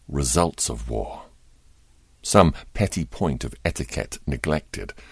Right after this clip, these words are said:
some ridiculously little slight, which in ordinary everyday life would be counted unworthy of any notice, becomes, when offered to a nation, sufficient motive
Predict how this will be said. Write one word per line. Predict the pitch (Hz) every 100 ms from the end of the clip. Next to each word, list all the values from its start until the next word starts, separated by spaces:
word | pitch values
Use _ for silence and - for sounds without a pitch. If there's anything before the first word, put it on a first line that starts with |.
| - -
some | - 78 78 - -
ridiculously | 76 65 - 101 - 78 73 -
little | 65 73 65
slight, | - - 107 87 - - - - -
which | 78 - 69
in | 67
ordinary | 110 80 62 64
everyday | 87 123 78 58 55
life | 50 50 78 -
would | -
be | 67
counted | - 95 - -
unworthy | 69 64 76 98 67 60
of | -
any | 76 92 220
notice, | 64 57 - - - - -
becomes, | - 113 62 170 202 - - - -
when | 69 73 95
offered | 95 71 -
to | 76
a | 65
nation, | 62 104 156 - - - - - - - - -
sufficient | - 85 - 131 101 78
motive | 90 113 71 58